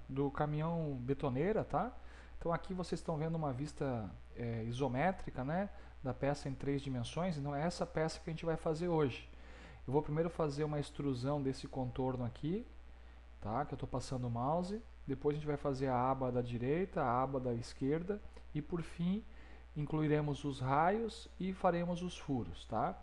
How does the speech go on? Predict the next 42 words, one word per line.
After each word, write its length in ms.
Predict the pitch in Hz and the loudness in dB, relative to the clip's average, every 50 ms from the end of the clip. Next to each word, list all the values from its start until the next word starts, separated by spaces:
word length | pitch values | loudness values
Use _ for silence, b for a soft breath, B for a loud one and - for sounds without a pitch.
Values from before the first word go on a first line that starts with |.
| 170 | -8
Então 300 | 131 123 - 139 143 139 - | -8 -4 -2 -2 -2 -2 0
essa 480 | 143 151 165 170 - - - 190 185 185 B B B B B B - | 0 2 2 2 0 0 0 0 0 0 B B B B B B 2
é 60 | 147 | 4
a 60 | 147 | 4
nossa 380 | 143 147 151 156 156 - - 160 | 4 4 2 2 2 0 -2 -2
missão 640 | 156 151 135 - - - - 139 147 165 175 175 - B B B B B - | -2 -2 -2 -4 -4 -2 0 0 2 0 0 -2 -6 B B B B B -4
na 220 | 143 147 156 143 - | 0 2 2 2 4
aula 300 | - 143 143 147 151 147 | 4 6 6 8 6 4
de 140 | 143 156 170 | 4 2 2
hoje, 360 | 143 113 104 92 - - - - - - | 2 2 2 0 -4 -10 -8 -8 -8 -6
tá 100 | - - | -6 -10
certo? 400 | - - 160 196 247 240 - - - - B B B B B B B B B B B B B B - | -2 2 4 4 4 2 -2 -6 -8 -12 B B B B B B B B B B B B B B -4
Muito 220 | 147 147 - 233 | -4 -2 -2 0
bem, 260 | 220 226 185 147 131 - - | 4 4 4 4 2 -2 0
e 120 | 165 190 | 4 4
aqui 340 | 214 208 - - 220 240 262 | 4 4 4 0 0 2 4
a 40 | 226 | 4
gente 240 | 202 208 208 - 220 | 4 2 2 2 2
enxerga 400 | 208 190 - - 180 185 185 190 | 0 0 4 6 6 6 6 6
as 100 | 196 190 | 2 2
medidas, 480 | 220 214 190 175 202 196 151 135 117 110 | 0 -2 0 2 2 2 4 2 2 2
né, 180 | 120 127 147 156 | 2 2 2 2
numa, 320 | 147 139 135 135 131 131 - - - | 0 0 0 0 0 0 -2 -4 -4
projetadas 560 | - 135 131 143 139 - 147 143 143 143 131 | -4 -2 0 0 0 4 4 4 4 4 0
numa 240 | 139 135 131 131 127 | 2 0 0 0 0
vista 360 | 117 123 131 131 - - 131 | 0 0 -2 -4 -2 -4 -6
frontal 760 | - - - 135 127 123 120 - 127 139 165 196 226 220 208 160 156 | -4 -2 -2 -2 -2 -2 0 2 4 4 4 4 2 -2 -8 -8 -4
e 80 | 156 | -2
numa 240 | 165 175 170 170 160 | -2 0 0 0 0
vista 300 | 143 156 160 - - 165 | -2 -2 -6 -4 -4 -6
superior, 540 | - - 175 - 185 185 196 180 147 127 120 - - - - - - - | -6 -6 -6 -2 -2 0 4 4 2 2 2 -4 -10 -12 -14 -14 -12 -10
tá 80 | - 95 | -8 0
bom? 340 | 110 147 196 254 - - B B B B B B B | 4 4 4 4 2 -4 B B B B B B B
Então 140 | - 160 165 | 2 4 4
eu 80 | 160 | 6
vou 100 | 156 180 | 6 4
desenhar 360 | 175 180 175 165 165 165 170 | 4 2 2 2 2 0 0
primeiro 340 | 165 - 160 156 165 156 151 | 0 0 0 0 2 2 2
esse 200 | 156 156 - - | 0 0 0 0
retângulo 540 | 143 151 151 - - 143 147 147 147 135 120 | 0 0 0 2 0 0 0 2 0 0 0
aqui, 300 | 110 - - - - 190 | -2 -4 -6 -4 0 2
ó, 180 | 190 156 110 | 2 2 0